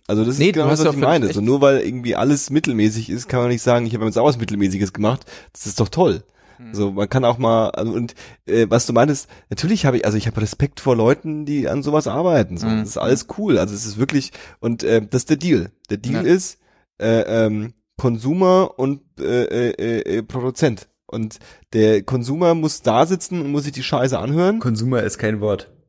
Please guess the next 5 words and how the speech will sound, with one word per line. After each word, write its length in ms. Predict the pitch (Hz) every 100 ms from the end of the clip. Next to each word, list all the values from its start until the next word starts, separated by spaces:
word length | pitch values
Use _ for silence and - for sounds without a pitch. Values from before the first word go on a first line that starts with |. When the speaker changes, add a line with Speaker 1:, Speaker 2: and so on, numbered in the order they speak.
| _ _ _ _ _
Speaker 1:
Konsument. 260 | - 120 127
Speaker 3:
Konsument 420 | 117 131 123 - -
oder 160 | 117
Consumer? 580 | 113 123 - 123 110 104
Speaker 1:
Kons-, 480 | 113 185 127 123 -